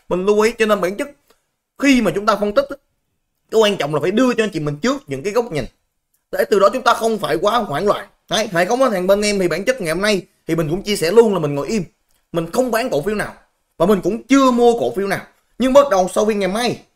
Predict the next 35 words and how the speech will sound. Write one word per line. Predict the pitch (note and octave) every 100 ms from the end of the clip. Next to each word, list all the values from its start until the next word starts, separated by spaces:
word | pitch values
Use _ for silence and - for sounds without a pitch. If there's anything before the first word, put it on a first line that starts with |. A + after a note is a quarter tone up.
| _ _
ngày | E3+ F#3
mai | A3+ A#3+
bắt | A#3 B3+
đầu | F3+ E3+
sẽ | F3+
là | F3
cái | A3
phiên | - B3 A#3+ G#3
mà | D3+
chúng | G#3 G#3
ta | G3
sẽ | F3 C#3+ C#3 F3 -
bắt | G3 -
đầu | C#3+ A#2+
hành | C3+ B2
động | G#2+ D3
mua. | D3 D3 - _
Mọi | C#3+
người | D3
lưu | C3+ E3 E3
ý | F#3
á. | G#3+ -
Đấy, | D3+ F#3 _ _ -
tại | F#3+
vì |
cái | G3
vùng | G3+ G3 F3+
mà | E3+
thị | E3 E3
trường | D#3+
nhịp | D#3 D3+
rũ | D3 E3+
cuối | A3+ C4+
này | G3
á, | D#3+